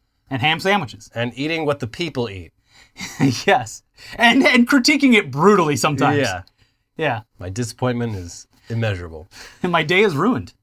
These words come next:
Speaker 1: That was from Popeyes, the shrimp.
Speaker 2: Oh, was it?
Speaker 1: Yeah, yeah, yeah. The popcorn shrimp or so, or, yeah, it was some shrimp product.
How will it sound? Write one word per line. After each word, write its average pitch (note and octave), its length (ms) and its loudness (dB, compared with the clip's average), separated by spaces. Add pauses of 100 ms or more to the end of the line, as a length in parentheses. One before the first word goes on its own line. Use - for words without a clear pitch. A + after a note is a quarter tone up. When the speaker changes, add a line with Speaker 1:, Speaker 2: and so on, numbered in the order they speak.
(320)
Speaker 1:
That B3+ 160 6
was D#4 120 2
from C#4 160 6
Popeyes, A#3+ 480 6
the D#3+ 60 -4
shrimp. C4+ 400 0 (200)
Speaker 2:
Oh, F#3 180 6
was E3 220 4
it? A#3+ 160 2
Speaker 1:
Yeah, C#4 240 6
yeah, A3+ 140 6
yeah. B3 160 6
The F#3+ 60 2
popcorn A3 400 4
shrimp A#3 260 2
or - 60 0
so, - 160 -4
or, F#3 220 4 (280)
yeah, B3+ 100 4
it A3+ 40 6
was G#3+ 100 2
some B3+ 120 6
shrimp A#3 260 2
product. C3+ 340 0